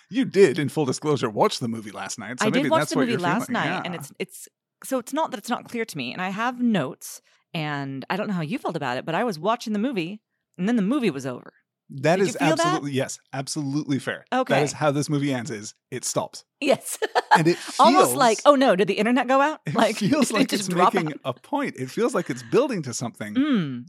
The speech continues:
Speaker 1: And I think arguably it does. It is.
Speaker 2: Yeah, yeah.
Speaker 1: But I'm not sure how much there is there. We're discussing this movie far sooner in this podcast episode than we usually do. Normally there's some
Speaker 2: <laughs>
Speaker 1: preamble, normally there's some business, normally there's an introduction.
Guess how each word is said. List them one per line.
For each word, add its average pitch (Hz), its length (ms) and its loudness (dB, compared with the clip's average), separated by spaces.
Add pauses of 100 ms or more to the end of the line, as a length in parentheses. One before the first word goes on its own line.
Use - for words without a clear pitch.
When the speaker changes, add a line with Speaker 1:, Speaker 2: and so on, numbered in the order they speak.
Speaker 1:
And 254 260 -4
I 202 120 -4
think - 440 -6
arguably 165 680 -2 (680)
it 147 220 -8
does. 170 380 0
It 143 180 -4
is. 143 560 -6
Speaker 2:
Yeah, 302 320 -2 (180)
yeah. 269 220 -4
Speaker 1:
But 160 100 -2
I'm 165 160 -2
not 196 280 -4
sure 127 920 -4
how 143 260 -4
much - 480 -8
there 139 580 -6 (280)
is 131 300 -4
there. 185 380 -4 (540)
We're 240 140 2
discussing 185 440 -2
this 147 120 -2
movie 165 280 -2 (100)
far 226 340 -2
sooner 170 320 -4
in 127 120 -6
this 131 120 -4
podcast 120 380 -2
episode 131 340 -2
than 127 80 -2
we 131 80 2
usually 139 380 2
do. 143 160 2
Normally 190 240 4
there's 254 160 0
some - 160 0
Speaker 2:
<laughs> - 0 -
Speaker 1:
preamble, 139 360 -4
normally 160 220 0
there's 135 160 -2
some 131 140 -4
business, 135 320 -4
normally 170 180 -4
there's 143 160 -4
an 135 80 -6
introduction. 139 480 -8